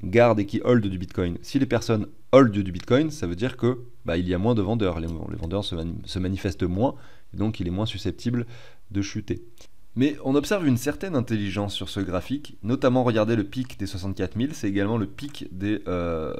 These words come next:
de, finalement, des bitcoins qui ont été hold. Et dès que ça chute, voilà, directement les gens se séparent de, de leur bitcoin. En fait, quand je dis les gens,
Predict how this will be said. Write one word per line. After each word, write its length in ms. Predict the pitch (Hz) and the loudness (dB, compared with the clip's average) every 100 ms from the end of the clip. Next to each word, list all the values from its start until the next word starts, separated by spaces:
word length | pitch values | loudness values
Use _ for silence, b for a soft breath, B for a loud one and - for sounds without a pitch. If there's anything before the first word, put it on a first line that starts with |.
| - | -8
de, 120 | 78 | -10
finalement, 320 | 80 90 85 101 | -8 -6 -6 -6
des 80 | |
bitcoins 340 | 85 - 113 123 | -6 -4 -2 -2
qui 100 | 101 | -2
ont 80 | 92 | -4
été 220 | - - | -4 -4
hold. 240 | 80 87 b b b b - | -4 -6 b b b b -6
Et 80 | 98 | 0
dès 140 | 147 | 0
que 80 | - | 2
ça 120 | 151 | 0
chute, 300 | 127 190 135 | 0 -2 0
voilà, 300 | 131 127 - | 4 4 4
directement 680 | 87 147 151 - 143 147 165 | 0 0 0 -2 0 0 0
les 140 | 127 | 0
gens 260 | 117 139 - | 0 -4 -6
se 160 | - | -10
séparent 380 | 110 120 117 117 | -4 -2 0 2
de, 200 | 110 101 | 2 0
de 140 | 90 98 | 0 0
leur 160 | 101 | 0
bitcoin. 360 | 95 - 87 76 - | -2 -6 -6 -6 -10
En 60 | - | -4
fait, 180 | - - | -4 -2
quand 120 | 104 | -2
je 100 | 92 | -2
dis 160 | 92 | 0
les 140 | 98 92 | 0 2
gens, 200 | 120 | 0